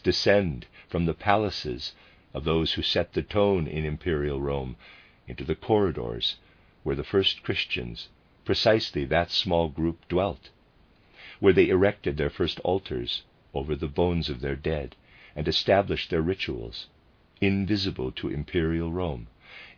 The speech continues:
invisible like today's followers of a new spiritual knowledge, who meet in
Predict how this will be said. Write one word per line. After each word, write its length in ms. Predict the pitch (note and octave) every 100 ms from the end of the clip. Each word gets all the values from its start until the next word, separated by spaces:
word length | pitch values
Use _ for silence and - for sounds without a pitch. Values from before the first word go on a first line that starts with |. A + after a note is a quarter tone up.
| -
invisible 840 | A#2 A#2 G#2 A2+ G#2 C2 A#1+ A#1 _ - -
like 220 | D#2 -
today's 480 | G2 F2 F#2+ F#2 - -
followers 600 | F2+ E2+ D2 B1+ A#1 - - - _
of 140 | D#2+ D2
a 60 |
new 140 | E2 G#2
spiritual 600 | - G#2+ G2+ G2 - F2
knowledge, 520 | E2+ F#2 G#1+ - - _ _ _ _
who 120 | -
meet 420 | E2+ E2 F#2+ F#2+ - _
in 420 | G2 F2+ F2 F2